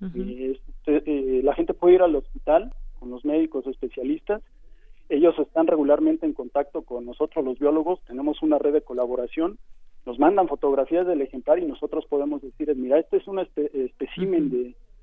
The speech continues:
Speaker 2: de los oxeles Tenochtitlan o alguna otra especie de araña violinista,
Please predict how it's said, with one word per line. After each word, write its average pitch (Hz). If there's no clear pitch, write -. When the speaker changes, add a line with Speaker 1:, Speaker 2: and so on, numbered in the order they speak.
Speaker 2:
de 131
los 131
oxeles 165
Tenochtitlan 170
o 143
alguna 160
otra 165
especie 156
de 120
araña 143
violinista, 139